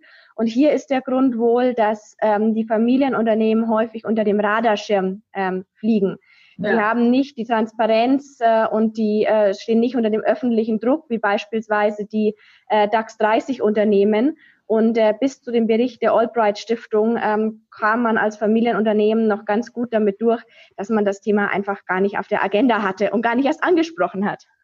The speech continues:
Speaker 2: Ja, jetzt wird erstens angesprochen und zweitens dann auch noch in die Öffentlichkeit getragen. Das dürfte den Druck doch ein wenig erhöhen. Ähm, bekommst du da was mit? Also bekommst du Feedback von den Familienunternehmen, äh,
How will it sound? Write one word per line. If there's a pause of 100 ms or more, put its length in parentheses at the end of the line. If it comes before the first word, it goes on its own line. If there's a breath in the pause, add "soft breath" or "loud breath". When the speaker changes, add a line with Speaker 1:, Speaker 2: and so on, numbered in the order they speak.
(160)
Speaker 2:
Ja,
jetzt
wird
erstens (160)
angesprochen
und
zweitens
dann
auch
noch
in
die
Öffentlichkeit
getragen.
Das
dürfte
den
Druck
doch (120)
ein
wenig
erhöhen.
Ähm,
bekommst
du
da
was
mit? (140)
Also
bekommst
du
Feedback
von
den
Familienunternehmen,
äh,